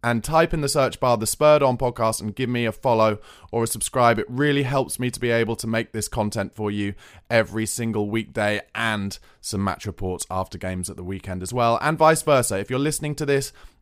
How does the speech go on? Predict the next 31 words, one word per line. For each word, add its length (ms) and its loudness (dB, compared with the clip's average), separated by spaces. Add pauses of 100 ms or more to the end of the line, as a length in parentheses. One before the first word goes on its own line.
on 140 4
your 80 2
favourite 300 0
podcast 380 -2
platform, 340 -6
please 360 -4
do 160 -4
come 200 -4
across 280 -6
to 140 -8
YouTube. 480 -4 (260)
It's 200 -8
at 80 -8
youtube 340 -4
dot 220 -2
com 340 -4 (480)
forward 400 4
slash 480 -4 (220)
at 360 0
Barnaby 320 -2
Slater 460 -8
underscore. 600 -6 (140)
And 140 -6
you 80 -4
can 140 6
watch 320 6
me 260 -8 (300)
talk 240 -2
about 400 0 (180)
Tottenham 300 2
Hotspur 480 -2